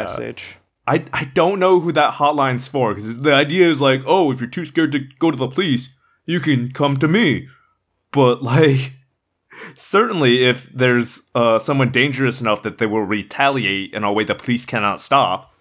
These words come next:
Speaker 2: I'm not gonna then go to some random guy who owns a gym.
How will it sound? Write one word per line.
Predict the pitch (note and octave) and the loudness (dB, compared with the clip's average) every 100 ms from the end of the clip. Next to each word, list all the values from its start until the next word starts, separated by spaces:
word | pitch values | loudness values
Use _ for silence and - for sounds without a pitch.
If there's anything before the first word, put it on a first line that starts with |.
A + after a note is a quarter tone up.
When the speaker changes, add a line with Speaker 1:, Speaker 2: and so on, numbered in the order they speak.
| _ _ _ _ | _ _ _ _
Speaker 2:
I'm | A#2+ B2+ | 0 4
not | C3 B2+ | 2 2
gonna | C3 A#2 | -2 -2
then | A#2 A#2+ | -4 0
go | A#2+ A2+ | 0 0
to | - A2 | -2 -6
some | - G#2+ G2+ E2+ | -2 -2 -4 -6
random | G#2+ A2 A#2+ A2 | -4 -2 0 -2
guy | G2+ G2+ G#2+ | -2 0 0
who | G#2 G#2 | -2 -6
owns | A2+ G2+ | -6 -6
a | |
gym. | F#2 A2+ A#2 G2 B2 | -4 -2 -2 -2 -8